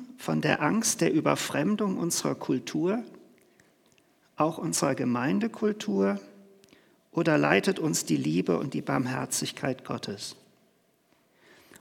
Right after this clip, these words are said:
Und was tun wir eigentlich dafür, dass das vor uns stehende Bild heute erlebbar wird? Wie gesagt,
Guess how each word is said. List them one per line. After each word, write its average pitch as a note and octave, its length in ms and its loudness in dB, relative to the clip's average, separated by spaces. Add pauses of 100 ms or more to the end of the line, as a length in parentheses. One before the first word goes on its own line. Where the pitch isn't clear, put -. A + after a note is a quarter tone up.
(100)
Und C4 80 -6
was A3 200 2
tun D4 220 2
wir B3 140 4
eigentlich F3 400 0
dafür, F3 360 -2
dass D#3 220 0
das - 200 0
vor G3 180 0
uns G3 160 -2
stehende E3+ 400 0
Bild E3 400 0
heute F#3 580 0 (520)
erlebbar C#3 640 -2
wird? A2 340 -12 (1500)
Wie D3 80 -4
gesagt, D#3+ 640 0